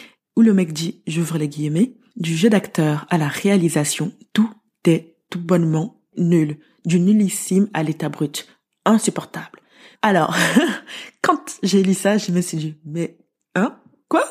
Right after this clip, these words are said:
<laughs> No way ! » Et à ce moment-là, j'ai souri parce que je venais de comprendre quelque chose d'essentiel et du coup qui me ramène à cet épisode du podcast, qui est que tu peux être la personne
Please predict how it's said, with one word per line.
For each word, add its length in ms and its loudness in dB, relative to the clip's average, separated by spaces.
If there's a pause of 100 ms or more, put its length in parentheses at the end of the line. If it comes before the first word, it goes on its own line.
(120)
<laughs> 1000 0
No 280 6
way ! » 440 2 (480)
Et 100 6
à 80 4
ce 140 -4
moment-là, 680 0
j'ai 380 -4
souri 540 -2 (180)
parce 200 -4
que 120 4
je 140 0
venais 160 4
de 120 0
comprendre 680 -2
quelque 280 0
chose 480 -2
d'essentiel 920 0 (160)
et 80 0
du 140 -4
coup 140 -6
qui 160 -6
me 120 2
ramène 640 0 (140)
à 60 -2
cet 220 -2
épisode 440 2
du 100 -6
podcast, 580 -6 (100)
qui 120 2
est 80 2
que 80 -4 (120)
tu 140 -10
peux 80 4
être 180 2
la 140 -2
personne 800 -2